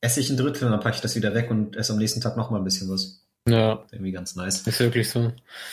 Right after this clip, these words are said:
Speaker 1: Okay, also eigentlich müsste es jetzt losgehen, bei mir ist zehn. Ich
Speaker 2: Bei mir
Speaker 1: refresh
Speaker 2: ist auch
Speaker 1: einmal die
Speaker 2: zehn.
Speaker 1: Seite, weil ich nicht mehr abwarten kann. Wir gucken den englischen Stream, weil wir der englischen Sprache natürlich mächtig sind.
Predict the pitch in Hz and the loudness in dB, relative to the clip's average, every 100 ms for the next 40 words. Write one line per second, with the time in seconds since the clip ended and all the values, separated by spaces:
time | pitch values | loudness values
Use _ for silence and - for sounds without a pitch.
0 | - - - - 95 95 117 131 156 131 | -14 -12 -6 -2 0 0 2 4 2 2
1 | 151 135 123 143 139 127 113 120 120 - | 2 2 2 2 2 4 4 4 2 2
2 | 113 127 123 101 - - 110 117 120 120 | 2 2 0 -2 -6 -2 2 4 4 4
3 | 117 107 101 120 110 - 107 117 - - | 2 2 4 4 4 2 0 -2 -6 -18
4 | - _ _ 95 92 98 98 101 - 95 | -20 _ _ -8 -6 -6 -6 -10 -6 -6
5 | 95 - 110 113 123 131 135 113 113 110 | -6 -4 0 0 0 0 2 4 4 2
6 | - 135 127 117 107 - 113 110 104 104 | 2 2 2 2 -2 0 2 4 2 2
7 | 101 101 - 113 110 - - 110 104 104 | 2 0 -2 -2 0 -2 -2 -4 -2 -2
8 | - 107 101 - - 107 - - 95 - | -2 -2 -2 -4 -6 -6 -6 -10 -10 -8
9 | 110 123 | -8 -10